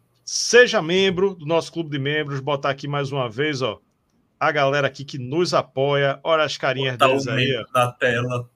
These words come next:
Speaker 1: Os membros na tela. Olha aqui os membros na tela. Muito obrigado. Ser membro é muito importante pra que esse canal continue existindo. Tem, tem grupo no WhatsApp, tem lista de party, tem várias coisas.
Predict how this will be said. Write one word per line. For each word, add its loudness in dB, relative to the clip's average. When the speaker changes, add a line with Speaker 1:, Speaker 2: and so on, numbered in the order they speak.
Speaker 1:
Os -4
membros 0
na 0
tela. 0
Olha 0
aqui -4
os -4
membros -6
na -6
tela. -4
Muito -2
obrigado. 0
Ser 4
membro -2
é 0
muito -4
importante -4
pra -4
que -8
esse -4
canal -2
continue -8
existindo. -6
Tem, 0
tem -2
grupo -6
no -4
WhatsApp, -4
tem -8
lista -8
de -12
party, 2
tem -8
várias 0
coisas. -6